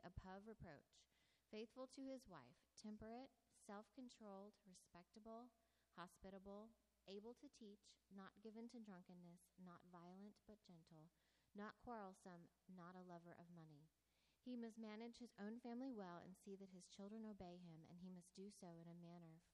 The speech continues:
worthy of full respect. If anyone does not know how to manage his own family, how can he take care of God's church? He must not be a recent convert, or he may become conceited and fall under the same judgment as the devil.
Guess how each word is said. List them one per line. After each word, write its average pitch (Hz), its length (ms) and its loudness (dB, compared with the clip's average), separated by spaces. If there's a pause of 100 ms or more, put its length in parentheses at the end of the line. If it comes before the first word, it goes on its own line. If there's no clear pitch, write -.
(100)
worthy 180 340 0
of 160 100 -4
full 165 240 -2
respect. - 580 -12 (500)
If 220 160 4
anyone 254 340 8
does 190 160 2
not 196 200 4
know 190 100 4
how 190 140 4
to 180 80 2
manage 175 360 2
his 175 160 -4
own 170 180 0
family, 170 520 0
how 185 100 6
can 202 200 -2
he 175 120 0
take 170 220 -4
care 180 220 0
of 165 160 -6
God's 156 260 -6
church? - 480 -10 (640)
He 254 140 12
must 240 200 8
not 220 220 8
be 220 120 8
a 190 80 6
recent 214 360 2
convert, 202 480 2
or 180 300 0
he 202 80 4
may 185 160 2
become 180 360 -4
conceited 214 520 0
and 175 160 -4
fall 185 260 2
under 175 180 -2
the 165 140 -4
same 180 300 -4
judgment 175 440 -4
as 165 120 -6
the 160 100 -8
devil. 160 400 -6